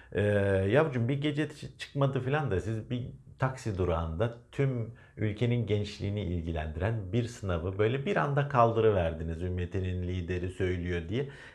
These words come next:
Yani biz sana nasıl inanalım yani? Bir gecede alınmadı demiş. Tabii ki ümmetin lideri alın demiştir. Almışlardır yani bu kadar.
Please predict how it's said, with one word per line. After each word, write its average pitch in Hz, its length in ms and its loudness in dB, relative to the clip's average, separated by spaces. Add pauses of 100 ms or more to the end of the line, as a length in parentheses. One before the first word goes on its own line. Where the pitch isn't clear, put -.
(140)
Yani 110 260 6
biz - 100 -10
sana 127 280 4
nasıl 143 240 0
inanalım 87 580 0
yani? 82 260 -2
Bir 107 100 -2
gecede 85 360 0
alınmadı 80 540 -2
demiş. - 200 -8
Tabii - 320 4
ki 208 200 0
ümmetin 135 520 0
lideri 107 260 4
alın 87 300 2
demiştir. 73 340 -4
Almışlardır 98 640 2
yani 76 340 -8
bu 82 80 -4
kadar. 107 300 2